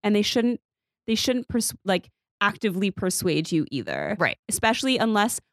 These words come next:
Speaker 1: you know, there's a difference between having a sitting down with your partner and whether that is, like, a, like, a consistent, like, a boyfriend or girlfriend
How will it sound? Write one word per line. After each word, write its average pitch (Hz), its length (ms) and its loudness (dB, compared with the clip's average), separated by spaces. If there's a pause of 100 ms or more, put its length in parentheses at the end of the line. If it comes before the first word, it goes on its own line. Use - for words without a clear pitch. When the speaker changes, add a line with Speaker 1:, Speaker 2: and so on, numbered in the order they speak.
(280)
Speaker 1:
you 247 80 2
know, 233 100 4
there's 208 160 4
a 214 60 4
difference 233 460 -2
between 196 380 0
having 185 380 2
a 170 220 0 (440)
sitting 214 300 2
down 180 280 4
with 180 120 2
your 185 100 2
partner 165 580 0 (520)
and 214 120 2
whether 220 220 4
that 202 160 4
is, 190 160 2
like, 185 220 2
a, 175 420 2
like, 175 280 0
a 165 240 2 (160)
consistent, 196 760 0
like, 190 120 -2
a 175 240 2
boyfriend 202 400 0
or 185 60 2
girlfriend 226 760 2